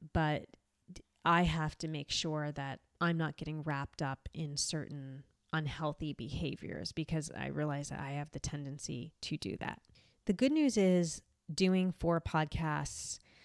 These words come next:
I've said in the past, it's like throwing darts on a dartboard and seeing what sticks. And I have received some answers. So two of my podcasts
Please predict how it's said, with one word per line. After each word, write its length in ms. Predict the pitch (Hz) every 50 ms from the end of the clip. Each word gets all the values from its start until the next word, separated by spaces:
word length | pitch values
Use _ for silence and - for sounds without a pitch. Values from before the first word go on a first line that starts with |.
| - - - - - _ _ _ _ _ _
I've 180 | - 170 170 -
said 160 | - 208 208
in 100 | 208 190
the 60 | 180 -
past, 520 | - - 160 160 160 165 156 - - -
it's 300 | - 175 - - - -
like 400 | 170 160 165 160 165 160 - - -
throwing 380 | - - 175 170 170 165 160
darts 540 | 147 - 165 156 160 160 - - - - - -
on 140 | - 175 170
a 80 | 165
dartboard 580 | 151 165 151 143 - - - 175 180 185 190 185 -
and 180 | 170 156 147
seeing 260 | - - 170 160 156 156
what 160 | 143 - -
sticks. 600 | - - - 151 165 202 - - - - - - - _ _ - _ _ _ _ _ _ -
And 140 | 180 190 185
I 160 | 170 208 262
have 140 | 285 277 247
received 640 | 233 - - - 214 196 202 202 185 - - - - _ _ _ _ _ _
some 240 | - - 208 185 185
answers. 460 | 190 214 214 - - 160 151 147 -
So 460 | - 170 165 165 165 165 165 160 - - _
two 300 | - - - 220 233 240
of 100 | 233 202
my 160 | 190 175 170
podcasts 640 | - - 160 151 151 - 170 165 151 147 151 - -